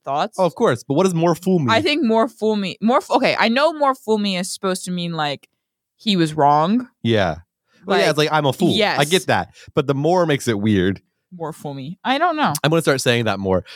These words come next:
Speaker 2: If I
Speaker 1: More
Speaker 2: think,
Speaker 1: fool me.
Speaker 2: if I think, if I misunderstood something, then I'm like, "Ah, more fool me." It's caveman speak. I've Yoda'd it. "More fool me." Like, that's
Speaker 1: That
Speaker 2: what
Speaker 1: is
Speaker 2: it
Speaker 1: not how Yoda sounds.
Speaker 2: Yes, it is.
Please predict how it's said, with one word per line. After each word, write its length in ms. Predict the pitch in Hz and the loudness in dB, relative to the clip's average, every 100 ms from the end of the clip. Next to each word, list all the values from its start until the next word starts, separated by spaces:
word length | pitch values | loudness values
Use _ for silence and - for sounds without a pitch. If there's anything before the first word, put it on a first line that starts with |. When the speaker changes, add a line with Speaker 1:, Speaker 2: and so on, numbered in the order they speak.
| - | -8
Speaker 2:
If 80 | 123 | -2
I 80 | 135 | 0
Speaker 1:
More 100 | 226 | 0
Speaker 2:
think, 100 | 277 | -2
Speaker 1:
fool 280 | - 226 220 | -2 0 0
me. 140 | 233 | 2
Speaker 2:
if 120 | 147 | 2
I 100 | 147 | 0
think, 220 | 127 185 175 | 0 -2 0
if 60 | |
I 60 | 151 | 2
misunderstood 540 | 165 202 143 - 143 | 2 2 0 0 0
something, 380 | 135 117 117 120 | 0 0 -2 -2
then 160 | 139 131 | 0 2
I'm 80 | 127 | 2
like, 140 | 120 | 2
"Ah, 220 | 123 117 113 | 2 2 0
more 220 | 131 127 | 0 0
fool 220 | 127 120 | 0 2
me." 360 | 113 117 107 - _ - - _ | 4 2 2 -4 _ -20 -20 _
It's 180 | - - | -4 -2
caveman 640 | - - 254 220 143 123 | 0 0 0 2 0 0
speak. 280 | - 117 110 | -2 0 0
I've 180 | 147 175 | 0 0
Yoda'd 440 | 170 196 220 127 | 0 0 0 0
it. 200 | 101 90 - _ | 0 -4 -10 _
"More 240 | 120 135 120 | -2 0 0
fool 320 | - 285 480 | -2 0 0
me." 380 | 147 127 110 113 _ 214 202 | 2 2 0 -4 _ -8 0
Like, 100 | 180 | 0
that's 80 | 214 | 2
Speaker 1:
That 140 | 226 | 0
Speaker 2:
what 80 | 220 | 0
Speaker 1:
is 60 | |
Speaker 2:
it 60 | 247 | 0
Speaker 1:
not 320 | 220 220 214 | 2 2 2
how 160 | 262 233 | 0 -2
Yoda 380 | 196 180 165 - | 0 -2 -2 -6
sounds. 260 | 147 131 | -8 -4
Speaker 2:
Yes, 120 | 131 160 | -2 -2
it 80 | |
is. 460 | 104 101 131 - | -2 -4 -4 -4